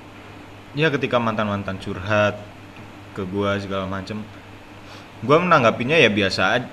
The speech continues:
biasa aja, dalam arti, "Oke, lu mantan gua.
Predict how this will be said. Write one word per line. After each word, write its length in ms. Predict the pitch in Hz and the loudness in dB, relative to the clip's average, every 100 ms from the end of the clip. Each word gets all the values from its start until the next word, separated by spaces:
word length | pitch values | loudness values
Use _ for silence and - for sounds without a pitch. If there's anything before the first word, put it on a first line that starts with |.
| - | -10
biasa 300 | 113 107 104 110 | 0 2 2 2
aja, 140 | 127 | 2
dalam 240 | 139 117 | 4 6
arti, 320 | 117 117 156 - - - - - | 4 2 -2 -2 -12 -20 -18 -14
"Oke, 200 | 107 147 | 0 4
lu 80 | 147 | 6
mantan 400 | 139 123 117 104 95 | 6 4 4 2 0
gua. 400 | 92 101 127 | 0 2 0